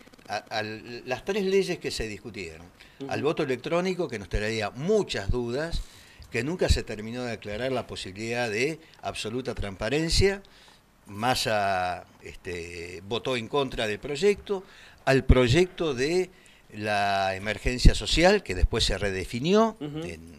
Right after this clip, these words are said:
Speaker 1: en el ámbito del minis-, en la negociación de fren-, de movimientos sociales con, con el Ministerio de Desarrollo, pero va, eh, Massa también jugó ahí un papel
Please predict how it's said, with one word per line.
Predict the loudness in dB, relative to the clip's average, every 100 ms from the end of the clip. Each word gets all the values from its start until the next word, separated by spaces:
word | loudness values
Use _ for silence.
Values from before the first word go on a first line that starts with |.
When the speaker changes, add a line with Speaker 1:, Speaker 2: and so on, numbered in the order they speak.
| -18
Speaker 1:
en | -14 -6
el | -2
ámbito | -2 -2 -4 -6 -6
del | -6 -10
minis-, | -14 -16 -14
en | -10
la | -8
negociación | -8 -10 -10 -10 -10 -10
de |
fren-, | -8 -10 -8
de | -10
movimientos | -8 -10 -8 -10
sociales | -10 -6 -4 -2 -4
con, | -8 -14 -14 -18 -20 -20 -20 -18
con | -14 -12
el |
Ministerio | -12 -8 -6 -4
de | -4
Desarrollo, | -2 -2 0 0 -2 -6 -12 -20 -20 _ _
pero | -8 -8 -8 0
va, | 0 0
eh, | -8 -6
Massa | -6 -6 -8
también | -10 -6 -4 -4
jugó | -4 -2 -2 -2
ahí | -6
un | -10 -12
papel | -12 -8 -8 -8 -10